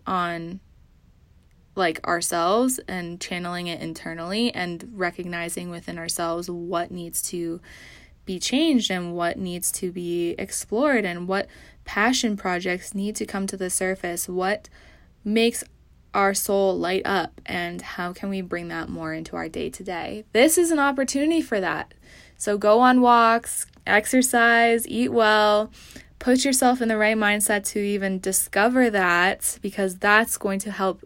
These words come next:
fi-, like, help you find that within you and, like, help you understand, like, what you need in your life more, what you need more of in your life.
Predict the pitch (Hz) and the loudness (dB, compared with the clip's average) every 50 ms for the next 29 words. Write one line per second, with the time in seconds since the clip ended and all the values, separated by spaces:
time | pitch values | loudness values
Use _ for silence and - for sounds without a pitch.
0 | - _ - - 202 190 185 180 - - - - - 180 - - 240 240 247 240 | -20 _ -12 -8 -4 -4 -4 -4 -6 -8 -10 -8 -8 -8 -2 2 2 2 2 0
1 | 226 202 - - 196 190 190 196 185 175 170 165 165 170 180 - - - - - | -4 -6 -6 -2 0 2 2 2 0 0 -4 -6 -10 -10 -10 -10 -10 -12 -16 -20
2 | - - - - - - - _ _ _ _ _ - - - - _ - - - | -20 -20 -20 -20 -20 -20 -20 _ _ _ _ _ -20 -20 -20 -20 _ -20 -20 -20
3 | - _ - 180 190 180 175 170 - - - - - - - - 208 196 185 - | -20 _ -8 -2 0 2 2 2 0 -2 -4 -6 -6 -8 -12 -10 -8 -8 -6 -2
4 | 185 226 254 247 202 170 160 160 165 170 170 170 170 165 170 - 190 190 185 - | 0 4 4 4 4 2 -2 -6 -6 -8 -8 -8 -8 -8 -6 -4 -6 -6 -4 -6
5 | 190 180 180 180 180 170 - - - 196 190 185 185 180 175 165 185 180 175 170 | -8 -8 -6 -6 -6 -6 -6 -6 -4 -4 -4 -4 -4 -4 -6 -8 -8 -8 -6 -4
6 | 175 175 175 - - - 190 190 185 180 185 185 185 180 180 175 - - 175 170 | -4 -4 -6 -8 -8 -8 -8 -6 -6 -6 -6 -6 -6 -6 -8 -8 -10 -10 -10 -10
7 | 180 180 175 185 190 208 - 196 196 - - - - 277 202 185 190 185 180 180 | -10 -10 -8 -6 -6 -6 -6 -8 -12 -14 -20 -20 -16 -10 -8 -6 -6 -6 -8 -12
8 | 196 190 - _ _ _ _ - - - - - - - 233 226 226 220 214 202 | -16 -18 -20 _ _ _ _ -20 -20 -20 -20 -20 -6 -2 0 0 0 0 -2 -4
9 | 196 180 180 185 190 180 175 - - - - - 202 - - - - 233 240 - | -4 -4 -4 -4 -4 -4 -4 -6 -10 -12 -12 -12 -12 -12 -10 -12 -12 -12 -14 -16
10 | - | -20